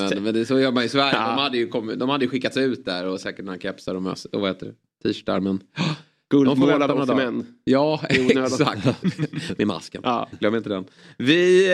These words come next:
Speaker 2: eh, har en jäkla förmiddag framför
Speaker 1: Ja.
Speaker 2: oss här. Morgon får vi väl uttrycka oss. Eh,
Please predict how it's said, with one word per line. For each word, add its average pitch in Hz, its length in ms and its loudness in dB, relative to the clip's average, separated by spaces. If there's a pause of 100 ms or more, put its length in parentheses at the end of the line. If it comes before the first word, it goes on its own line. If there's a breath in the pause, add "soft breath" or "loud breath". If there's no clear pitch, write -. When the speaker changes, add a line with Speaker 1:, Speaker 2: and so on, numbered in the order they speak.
(120)
Speaker 2:
eh, 170 100 -2
har 180 240 0
en 170 200 2
jäkla - 800 -4
förmiddag 95 400 -4
framför 104 260 -2
Speaker 1:
Ja. 104 60 0
Speaker 2:
oss 95 140 -4
här. 92 260 -2
Morgon 117 460 0
får 104 180 -2
vi 101 60 -2
väl 98 220 0
uttrycka 98 440 -2
oss. - 160 -6
Eh, 104 440 -2